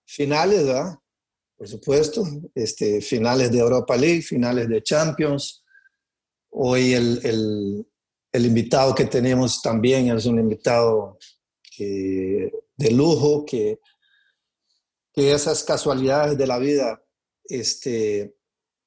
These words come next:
eh, nos hemos enfrentado vos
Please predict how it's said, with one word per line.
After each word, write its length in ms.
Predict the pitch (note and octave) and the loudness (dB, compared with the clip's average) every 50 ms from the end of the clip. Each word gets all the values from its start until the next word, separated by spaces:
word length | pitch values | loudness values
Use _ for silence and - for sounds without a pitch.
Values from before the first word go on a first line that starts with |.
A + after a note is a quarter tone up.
| _ _ _ _ _ _ _ - | _ _ _ _ _ _ _ -14
eh, 220 | B2 A2+ A2 G#2+ G2+ | -12 -10 -10 -8 -4
nos 240 | A2+ A#2+ A2+ G#2 - | -4 -2 -2 0 2
hemos 240 | C3 B2+ C3+ B2 C3+ | 2 2 2 0 0
enfrentado 920 | B2+ G#2+ - - A#2+ A#2 A2 - C#3+ B2+ B2 B2+ A#2+ A2+ G#2+ G#2+ - _ _ _ | 0 -2 0 -2 -2 -2 -2 -2 0 0 2 2 2 0 0 -2 -10 _ _ _
vos 840 | - A#2 G#2+ B2 C3+ D3 D#3 D#3 D#3 D3+ - - - - - _ _ | -10 -4 0 2 4 4 4 4 2 0 -4 -6 -8 -12 -16 _ _